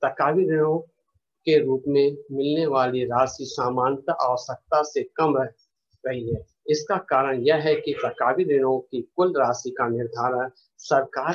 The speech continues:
अपने बजट को देखकर करती है, न कि किसानों की आवश्यकताओं को ध्यान में रखकर। नंबर टू, ऋणों के वितरण में पक्षपात। तकावी ऋण प्रायः राजनीतिक प्रभाव वाले बड़े-बड़े किसानों को दी जाती है।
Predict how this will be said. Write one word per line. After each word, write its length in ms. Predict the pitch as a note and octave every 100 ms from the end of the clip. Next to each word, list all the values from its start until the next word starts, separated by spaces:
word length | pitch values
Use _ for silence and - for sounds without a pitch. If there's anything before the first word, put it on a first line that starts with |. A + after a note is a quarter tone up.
| -
अपने 280 | C3+ C3+ C3+
बजट 420 | G#2+ B2 D3+ D3+ -
को 80 |
देखकर 460 | C3 C3+ C#3 - B2
करती 420 | - A2+ - A2+
है, 60 | A2
न 160 | B2+ D#3
कि 180 | D#3
किसानों 520 | C3 A#2+ - B2 B2+ B2+
की 240 | A#2+ A#2 B2
आवश्यकताओं 680 | A#2+ - B2 - C3 C3
को 180 | - B2
ध्यान 340 | A#2 A#2+ B2 A#2+
में 180 | D3+ - - _ _ C#3+
रखकर। 360 | D3 - - - _ _ _ _
नंबर 280 | C3+ E3 F#3+
टू, 440 | F#3 - C#3+ C#3 C#3 _ _ _ - - - _ _ _ _ _ C#3+
ऋणों 220 | D#3 G3
के 260 | G3 F#3 F3+
वितरण 560 | - C3+ - A3+ - - - _ _ - C#3
में 240 | D#3 D#3+ C#3
पक्षपात। 720 | - - - A2+ - - - - -
तकावी 500 | - - C3 F3+ G#3 G3+ - - _ _ -
ऋण 180 | D3 A#2 - _ _ _
प्रायः 340 | C#3+ C3 D3
राजनीतिक 800 | D#3 B2+ B2 C3+ C#3 C3 F#3+ -
प्रभाव 420 | B2+ A#2 B2 C#3+
वाले 220 | C3 A#2+ A#2
बड़े-बड़े 580 | C3+ C#3 E3 C3 C3
किसानों 520 | - - B2 C3 D3 C#3+
को 240 | C#3 D3
दी 460 | - - C#3 E3 F#3+
जाती 380 | C#3+ - -
है। 60 | -